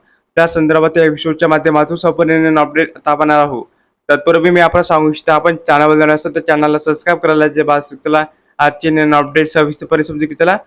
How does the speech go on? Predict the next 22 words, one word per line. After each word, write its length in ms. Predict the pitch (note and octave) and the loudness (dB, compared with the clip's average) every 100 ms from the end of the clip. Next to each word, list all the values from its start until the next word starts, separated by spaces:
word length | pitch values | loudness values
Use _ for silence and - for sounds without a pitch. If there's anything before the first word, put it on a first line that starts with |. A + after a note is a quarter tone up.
| _ _ - | _ _ -4
सुरू 140 | A3 | -2
करूया. 380 | G#3+ E3 C#3+ C3+ C#3+ _ - B2 | 0 2 2 0 -4 _ -8 -4
राज्य 220 | B2 D#3+ | -2 -2
शासन 280 | D#3+ D3 D#3+ | -2 -4 -6
सेवेतील 440 | D3+ C#3+ C#3 D3+ | -2 -2 -2 -4
कर्मचाऱ्यांना 540 | C#3 C3+ C#3+ D3+ D#3 D#3+ | -2 0 0 0 -2 -2
सेवानिवृत्तीनंतर 720 | C#3 D3 D#3 D3 C#3 C3 A2+ - _ _ | -2 -2 -2 -4 -2 -2 -4 -6 _ _
सेवानिवृत्ती 540 | D3+ D3+ D#3+ D3+ - | 0 2 2 0 0
उपदान 380 | D#3 B2+ D#3 E3 | -2 0 -2 0
अदा 220 | - C#3 | -2 -2
करण्यात 360 | C#3+ D3 D3 D3 | -2 -2 -2 -4
येते. 260 | C3+ C3+ A2+ _ _ _ | -6 -4 -4 _ _ _
सेवानिवृत्ती 400 | D3 D3 F3+ F3+ | 0 2 0 0
उपदान 360 | E3 D#3 D#3 D#3+ | 0 0 0 0
कोणत्या 340 | D3+ D3 D3 | -2 -4 -2
कर्मचाऱ्यास 460 | D#3+ D3 D3 D3+ E3 | -2 -2 -2 -2 -2
प्राप्त 280 | C#3+ C3+ - | -2 -4 -6
होतो 320 | C#3 C#3+ C3+ A#2+ - _ D3+ | -6 -6 -4 -4 -6 _ -6
व 60 | |
कोणत्या 320 | D#3 D3+ F3 | 0 0 0
प्रमाणात 300 | D#3+ D3 D3+ D3+ | 0 0 0 -2
मिळतोय 320 | D3 C3+ B2 | -6 -6 -4